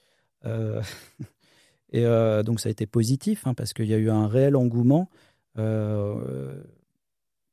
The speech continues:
on a eu un champ de foire rempli, donc, euh, moi c'était ma crainte, hein. <laughs> Je voulais toujours repousser la scène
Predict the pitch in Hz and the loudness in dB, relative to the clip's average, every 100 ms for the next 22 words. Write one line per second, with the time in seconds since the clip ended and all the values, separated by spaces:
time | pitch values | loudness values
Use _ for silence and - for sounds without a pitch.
0 | _ - 104 104 110 - 117 - 127 113 | _ -12 -6 -6 -6 -4 -4 0 0 2
1 | 127 - 143 110 98 107 107 98 - _ | -2 0 -2 -2 -4 -10 -10 -12 -16 _
2 | _ - 120 110 107 110 - 117 - - | _ -12 -10 -8 -8 -10 -8 -10 -8 -8
3 | - 143 175 120 117 104 - 135 139 127 | -6 -4 -4 -4 -4 -2 2 2 2 0
4 | 127 - 123 131 - 123 120 | -2 -6 -4 -4 0 0 0